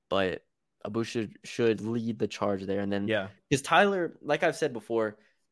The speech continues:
Speaker 1: Tyler is, in some ways, I think I said this last podcast, is in some ways a product of everything going right for North Texas.
Speaker 2: Mm-hmm.
Speaker 1: When North Texas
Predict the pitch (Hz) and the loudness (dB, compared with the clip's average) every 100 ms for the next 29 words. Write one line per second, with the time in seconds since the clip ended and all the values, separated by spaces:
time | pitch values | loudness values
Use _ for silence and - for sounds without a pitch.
0 | _ _ _ - - 147 165 170 147 135 | _ _ _ -16 0 6 6 6 6 6
1 | 123 - - 123 117 - 131 123 117 120 | 2 -6 -6 -4 -4 0 2 2 2 0
2 | 120 127 110 107 110 - 101 101 - 120 | -2 -2 -4 0 0 0 -2 -4 -6 -8
3 | - 117 110 165 151 135 113 104 - 147 | -4 -4 0 2 4 4 4 -2 4 6
4 | 139 113 104 - 113 98 123 123 120 120 | 6 2 -4 -8 -6 -2 -2 -2 -4 -4
5 | 110 107 110 104 98 95 - 101 90 - | -4 -2 -2 -2 -4 -6 -6 -12 -14 -12
6 | - - 60 139 - _ _ _ - 110 | -16 -14 -20 -20 -20 _ _ _ -12 -8
7 | 110 123 123 117 123 139 - 151 - 151 | 0 2 2 2 2 0 2 -2 0 -2
8 | 127 - | -2 -6